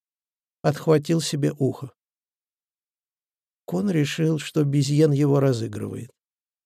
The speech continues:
Это было слишком красиво. Он недоверчиво посмотрел на Безьена, сам по рассеянности заплатил по счёту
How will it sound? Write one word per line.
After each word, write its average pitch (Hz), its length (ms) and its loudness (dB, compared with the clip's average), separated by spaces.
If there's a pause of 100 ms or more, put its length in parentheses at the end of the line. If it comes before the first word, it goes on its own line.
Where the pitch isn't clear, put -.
(540)
Это 147 180 0
было 156 260 2
слишком 139 540 -2
красиво. 123 540 -4 (1040)
Он 165 180 4
недоверчиво 165 640 4
посмотрел 143 560 0
на 131 140 0
Безьена, 147 600 -2 (760)
сам 175 420 0
по 156 100 2
рассеянности 147 800 2
заплатил 139 580 0
по 143 160 0
счёту - 500 -4